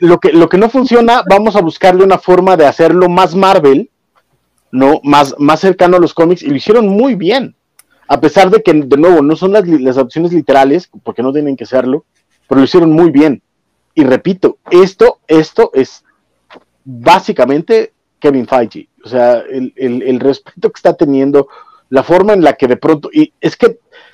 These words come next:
desde que cambió a Jamie Foxx, ¿no? Y que incluso él mismo dice, "Es que me, me gustó más aquí que en mi <laughs> universo". Es absolutamente cierto, ¿no?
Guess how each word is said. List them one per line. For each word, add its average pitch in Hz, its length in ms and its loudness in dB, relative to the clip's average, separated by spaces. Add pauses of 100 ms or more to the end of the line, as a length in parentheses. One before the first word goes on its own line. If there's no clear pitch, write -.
(200)
desde 156 340 2
que - 100 -20
cambió 175 480 2
a 185 120 4
Jamie 165 280 2
Foxx, - 480 -2
¿no? 120 260 -4
Y 123 140 -4
que 135 100 -6
incluso 180 300 0
él 214 80 4
mismo 202 200 0
dice, 190 180 0
"Es 196 60 -8
que 240 120 0
me, 196 120 2 (100)
me 151 180 0
gustó 220 340 0
más 202 260 0
aquí 175 400 -4 (380)
que - 160 -4
en 180 100 0
mi 165 80 0
<laughs> - 100 -4
universo". - 640 -2 (1400)
Es 160 280 -2
absolutamente 214 800 0
cierto, 226 560 0
¿no? 180 320 -6